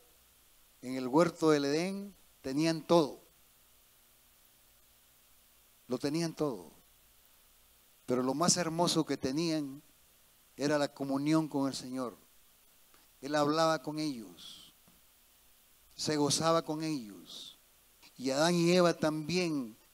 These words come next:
disfrutaban su vida de una manera impresionante, porque no había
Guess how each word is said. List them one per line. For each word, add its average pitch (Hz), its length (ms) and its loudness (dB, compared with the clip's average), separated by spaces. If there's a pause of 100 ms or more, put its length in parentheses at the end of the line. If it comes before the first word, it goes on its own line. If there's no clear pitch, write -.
(140)
disfrutaban 143 880 0
su 147 240 0
vida 127 540 -6 (1000)
de 123 80 -2
una 139 160 0
manera 147 380 0
impresionante, 139 1080 -4 (1800)
porque - 280 -4
no 143 140 2
había 175 600 0